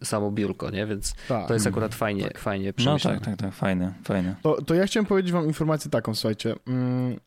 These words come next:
Speaker 2: w opakowaniu iMac'a, oprócz przewodu zasilającego oczywiście, znajduje się Magic
Speaker 1: Mhm.
Speaker 2: Mouse, przewód U S B C na
Speaker 1: Mhm.
Speaker 2: Lightning oraz Magic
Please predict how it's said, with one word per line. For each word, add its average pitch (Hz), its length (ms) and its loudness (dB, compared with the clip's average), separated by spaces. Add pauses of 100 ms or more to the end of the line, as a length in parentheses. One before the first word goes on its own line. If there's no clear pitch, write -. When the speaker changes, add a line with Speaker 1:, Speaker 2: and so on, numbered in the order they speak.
(580)
Speaker 2:
w 139 500 2 (300)
opakowaniu 143 960 2 (600)
iMac'a, 135 520 0 (760)
oprócz 151 380 0
przewodu 147 400 2
zasilającego 117 680 2
oczywiście, 113 500 -4 (600)
znajduje 147 380 2
się - 160 0
Magic 127 440 2
Speaker 1:
Mhm. 151 220 2
Speaker 2:
Mouse, - 260 -4 (840)
przewód 160 560 2
U 156 160 6
S 139 140 4
B 139 160 2
C 143 200 2
na 131 100 4
Speaker 1:
Mhm. 120 180 4
Speaker 2:
Lightning - 560 -4 (480)
oraz 156 340 2
Magic 143 440 2